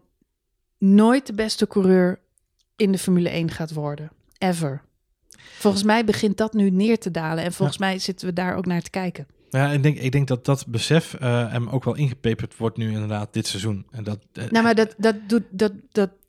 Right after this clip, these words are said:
Speaker 2: hij begint elk jaar aan die droom. Het is elk jaar die droom dat hij het... Hè,
Speaker 1: Ja, maar dit is de zoveelste keer. En
Speaker 2: En
Speaker 1: nu
Speaker 2: dit
Speaker 1: moet
Speaker 2: is
Speaker 1: het, nu moet het besef
Speaker 2: Ja.
Speaker 1: bij hemzelf toch ook indalen.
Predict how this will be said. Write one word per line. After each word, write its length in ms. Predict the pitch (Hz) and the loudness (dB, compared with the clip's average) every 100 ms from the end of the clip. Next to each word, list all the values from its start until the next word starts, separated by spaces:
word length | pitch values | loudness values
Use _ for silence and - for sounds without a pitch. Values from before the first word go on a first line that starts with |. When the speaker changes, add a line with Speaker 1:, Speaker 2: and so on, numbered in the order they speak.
| _ _ - | _ _ -10
Speaker 2:
hij 160 | 123 | -4
begint 240 | 117 170 170 | 2 2 2
elk 200 | 165 131 | 0 0
jaar 200 | 143 139 | 0 0
aan 120 | 131 | -2
die 80 | 117 | -2
droom. 280 | 104 110 185 - - _ | 0 2 0 -2 -20 _
Het 140 | - - | -18 -10
is 60 | |
elk 160 | 156 160 | -2 0
jaar 140 | 160 | 0
die 100 | 127 | 0
droom 340 | 120 117 123 113 | 2 2 2 0
dat 80 | 104 | -4
hij 100 | 110 | -6
het... 160 | - | -4
Hè, 240 | 135 185 135 | 0 2 4
Speaker 1:
Ja, 160 | 208 | 4
maar 160 | 226 214 | 4 0
dit 180 | 254 254 | 0 0
is 120 | 196 | 0
de 80 | 185 | 2
zoveelste 560 | - 311 240 190 - | 4 4 2 0 -2
keer. 260 | 185 262 220 | -4 2 2
En 60 | |
Speaker 2:
En 160 | - - | 6 8
Speaker 1:
nu 80 | 269 | 8
Speaker 2:
dit 100 | 285 | 10
Speaker 1:
moet 200 | 277 302 | 8 6
Speaker 2:
is 120 | 247 | 4
Speaker 1:
het, 100 | 214 | 4
nu 100 | 269 | 6
moet 180 | 277 269 | 6 4
het 120 | 247 | 0
besef 260 | 202 208 240 | -4 0 4
Speaker 2:
Ja. 80 | 160 | 6
Speaker 1:
bij 140 | 208 202 | 6 6
hemzelf 440 | 190 - 339 359 | 4 4 4 4
toch 200 | 220 - | 2 2
ook 140 | 165 | 0
indalen. 560 | - 170 160 156 151 156 | 2 0 0 -2 -6 -8